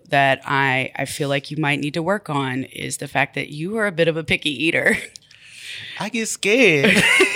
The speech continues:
Speaker 1: You are gonna have a hard time <laughs> with
Speaker 2: I
Speaker 1: our
Speaker 2: know.
Speaker 1: Friday
Speaker 2: Yeah.
Speaker 1: lunches.
Speaker 2: My mom, my wife, my sister, they're all like, "You need to try new foods." I just sit there and stare at it. I'm like, I, I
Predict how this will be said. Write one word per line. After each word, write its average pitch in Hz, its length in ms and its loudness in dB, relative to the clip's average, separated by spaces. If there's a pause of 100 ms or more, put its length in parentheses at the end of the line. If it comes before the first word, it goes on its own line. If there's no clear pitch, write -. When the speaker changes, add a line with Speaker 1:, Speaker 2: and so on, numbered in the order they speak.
(460)
Speaker 1:
You 208 240 4
are 220 60 8
gonna 190 240 4
have 185 160 2
a 175 120 6
hard 175 440 4
time 131 340 2
<laughs> - 220 -2
with 254 220 4
Speaker 2:
I 202 60 10
Speaker 1:
our - 60 6
Speaker 2:
know. 160 160 6
Speaker 1:
Friday 190 560 0 (140)
Speaker 2:
Yeah. 139 200 4
Speaker 1:
lunches. 143 460 -2
Speaker 2:
My 139 180 4
mom, 151 420 4
my 139 100 0
wife, 139 420 2
my 127 140 -4
sister, 139 400 -6
they're 131 180 -2
all 131 160 0
like, 135 120 -4
"You 233 80 -2
need 294 100 -6
to 226 100 -2
try 220 280 0
new 214 220 -2
foods." 214 460 -4
I 151 60 2
just 147 220 -6
sit 165 160 -8
there 156 140 -2
and 131 100 -6
stare 147 400 2
at 110 200 2
it. 117 80 -12
I'm 127 140 -8
like, 123 220 -8
I, 69 80 -10 (320)
I - 100 -20